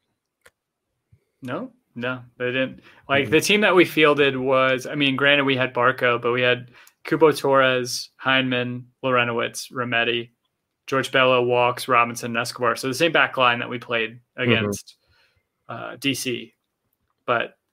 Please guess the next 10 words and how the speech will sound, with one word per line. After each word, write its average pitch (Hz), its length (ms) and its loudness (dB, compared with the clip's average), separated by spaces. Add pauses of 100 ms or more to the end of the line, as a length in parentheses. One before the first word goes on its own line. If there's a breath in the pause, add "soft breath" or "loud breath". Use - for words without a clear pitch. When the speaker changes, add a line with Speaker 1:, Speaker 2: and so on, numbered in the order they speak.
(180)
Speaker 1:
Rometty 127 380 2
Speaker 2:
Sure. 123 60 -2
Speaker 1:
instead 120 360 -2
of, 113 420 -2 (300)
um, 120 640 -10 (220)
instead 131 260 -2
of 123 60 0
Adams. 135 440 2 (400 soft breath)
And 135 160 -2
then 127 580 0